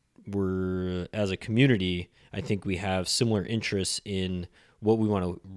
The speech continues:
read or listen to, in that we could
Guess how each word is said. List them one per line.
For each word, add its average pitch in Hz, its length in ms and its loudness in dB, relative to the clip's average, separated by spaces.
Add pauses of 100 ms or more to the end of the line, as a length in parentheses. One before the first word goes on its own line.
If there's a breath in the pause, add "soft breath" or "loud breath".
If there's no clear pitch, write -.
(120)
read 120 420 -2
or 101 260 0
listen 104 340 0
to, 90 420 -2
in 90 400 -4 (680 soft breath)
that 95 380 2 (300)
we 95 200 -4
could 92 600 0